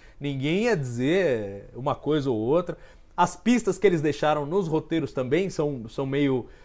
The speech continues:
são meio enfáticas, né? E a gente sabe da série clássica também que tem Klingons parecidos com humanos, como Arne Darvin do, do, do Trouble with Tribbles. Então, quer dizer, todas as, as peças ali indicam essa, essa, essa ideia de que o Ash Tyler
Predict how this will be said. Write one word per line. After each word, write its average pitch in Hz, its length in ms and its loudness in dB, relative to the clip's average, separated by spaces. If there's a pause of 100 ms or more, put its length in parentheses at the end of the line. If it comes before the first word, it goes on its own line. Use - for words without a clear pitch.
são 147 160 -4
meio 156 200 2
enfáticas, 160 1040 2 (140)
né? 131 320 -4 (380)
E 120 100 -2
a 131 40 0
gente 139 300 -6
sabe 147 420 8
da 127 140 -2
série 135 240 -2
clássica 127 340 -4
também 131 240 -6
que - 100 -12
tem 156 280 -6
Klingons 143 600 -6
parecidos 123 540 -6
com 135 180 -6
humanos, 139 440 -4
como 117 200 -6
Arne 127 220 -4
Darvin 127 540 -2
do, 110 260 -4
do, 110 300 -6 (420)
do 110 520 -4 (280)
Trouble 127 380 2
with 120 180 -6
Tribbles. 139 640 -2 (400)
Então, 277 180 0
quer 370 100 0
dizer, 277 160 2
todas 302 280 0
as, 302 200 0
as 202 280 4
peças 202 560 2
ali 190 240 0
indicam 202 840 -2
essa, 214 640 -4
essa, 190 440 -6
essa 180 280 -6
ideia 170 340 0
de 175 120 -6
que - 100 -10
o 180 100 -2
Ash 165 220 -4
Tyler 165 480 0